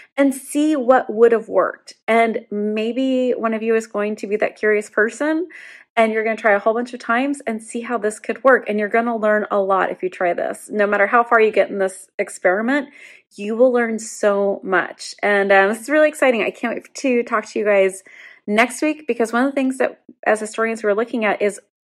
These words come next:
who invented what next. So who invents what next is what we're gonna cover next week. And that's gonna be Hero of Alexandria. And he builds a clockwork bird, um, and a whole bunch of other things. We are gonna go into it.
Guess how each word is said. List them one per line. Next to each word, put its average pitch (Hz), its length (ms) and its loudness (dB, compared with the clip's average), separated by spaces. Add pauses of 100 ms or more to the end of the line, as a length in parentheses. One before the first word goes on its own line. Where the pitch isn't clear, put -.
(200)
who 254 120 2
invented 220 460 0
what 190 200 0
next. - 640 -8 (260)
So - 220 -2
who 247 240 -4
invents 302 420 0
what - 160 2
next 208 300 -4
is - 140 -14
what 190 160 2
we're 247 80 0
gonna 302 180 -2
cover 214 340 -2
next 185 380 -8
week. 175 240 -2
And 196 100 -2
that's 196 120 -6
gonna 269 200 -4
be - 20 -8
Hero 240 440 2
of 220 240 -2
Alexandria. 185 800 -2 (800)
And 190 280 0 (200)
he 226 220 -10 (120)
builds 185 580 0 (120)
a 185 300 2
clockwork 220 800 -2 (100)
bird, 180 600 0 (500)
um, 196 520 2 (180)
and 185 100 0
a - 60 -4
whole - 180 4
bunch 226 180 6
of 202 60 2
other 190 120 8
things. 170 260 0
We 190 100 4
are 185 80 6
gonna 185 160 2
go 180 160 2
into 185 240 0
it. 175 80 2